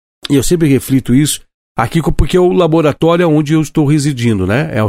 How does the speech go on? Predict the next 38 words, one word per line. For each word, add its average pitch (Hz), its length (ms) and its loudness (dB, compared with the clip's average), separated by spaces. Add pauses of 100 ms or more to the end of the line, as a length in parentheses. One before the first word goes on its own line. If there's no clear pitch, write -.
laboratório 147 640 0
nosso 135 340 0
empírico, 151 540 0
que 120 80 -2
a 120 40 2
gente 135 180 -2
tem 127 160 0
a 131 40 0
visão 117 320 -2
pra 160 220 0
olhar. 131 380 0 (420)
A 92 80 -2
gente 110 200 -2
tá 147 120 0
olhando 165 420 2
e 165 40 -4
coletando 135 540 -2
os 104 120 -4
dados, 131 400 -2
vivenciando 117 640 0
essa 113 120 -4
realidade, 107 520 -2 (360)
mas 139 80 0
você 143 180 0
pode 156 260 -2
colocar 156 340 0
essa 151 160 -2
realidade 135 540 -2
pra 151 120 -2
dentro 131 220 -2
da - 20 -10
tua 139 160 -2
cidade, 127 380 -2
meditando 170 640 0
na 196 120 -2
tua 165 240 -2
cidade, 98 460 -6
tá? 113 240 -4